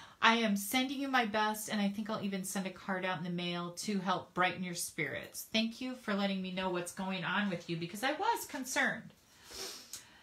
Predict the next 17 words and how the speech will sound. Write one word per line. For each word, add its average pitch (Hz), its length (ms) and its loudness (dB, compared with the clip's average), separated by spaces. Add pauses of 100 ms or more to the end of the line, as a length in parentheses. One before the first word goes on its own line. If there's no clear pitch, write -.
(220)
Then 240 840 4 (420)
Debbie 381 340 8
says 262 280 2
her 285 120 2
husband 285 340 0
is 254 100 -4
a 254 60 2
local 240 400 2
truck - 320 0
driver. 170 420 2
Constructions, 226 720 0
yeah, 226 280 6
our 226 120 4
truck - 300 -2
drivers 277 520 4
are 226 180 6
important. 226 920 0